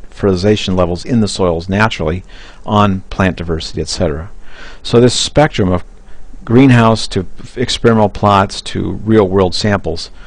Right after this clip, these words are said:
is something that we all play with all the time. And so a fundamental question then is, at what point on that spectrum do you need to be for your kinds of question? If your question is perhaps early,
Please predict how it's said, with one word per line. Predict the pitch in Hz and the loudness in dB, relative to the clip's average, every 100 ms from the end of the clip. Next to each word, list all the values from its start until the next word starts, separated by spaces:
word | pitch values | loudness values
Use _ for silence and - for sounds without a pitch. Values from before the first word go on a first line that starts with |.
| - - - - - | -16 -12 -12 -10 2
is | 120 113 - - | 4 4 0 -10
something | - 156 151 127 | -2 0 2 2
that | 98 | 4
we | 113 | 0
all | - 127 | 2 0
play | 135 127 127 | 2 4 4
with | 104 | 4
all | 98 | 2
the | 90 | 2
time. | - 131 92 87 - | 0 0 0 0 -4
And | 107 101 95 - - - - | -2 0 0 -6 -14 -16 -12
so | - 117 107 | -4 2 2
a | - | 0
fundamental | - 131 131 113 101 | 0 2 4 4 2
question | 95 - 151 - 92 | 0 0 0 0 -2
then | 87 87 98 - | 0 -2 -2 -4
is, | 90 92 - - - | -6 -6 -12 -14 -4
at | 120 - | -2 0
what | 127 143 - - | 4 4 2 -6
point | - 147 135 | -2 -2 0
on | 104 104 | 0 0
that | 98 | 0
spectrum | - - 104 - 85 82 | -2 -2 -2 -2 -4 -4
do | 98 | 0
you | 123 143 | 4 4
need | 98 - | 2 -2
to | |
be | 92 120 85 - - - | 0 2 0 -4 -10 -14
for | - 131 | -2 2
your | 120 101 85 90 | 2 2 0 -2
kinds | - 82 82 | -4 -4 -4
of | 113 | -6
question? | - - 120 - - - - - - - - - - - | -2 0 0 -4 -8 -8 -8 -8 -8 -10 -10 -14 -14 -8
If | 107 - | -4 2
your | 143 | 2
question | - 143 - - 104 - - - - | 6 4 4 -2 -4 -6 -12 -12 -6
is | 110 104 | -2 0
perhaps | - 95 101 95 - | 2 2 2 0 -2
early, | 110 104 127 165 | 2 6 6 2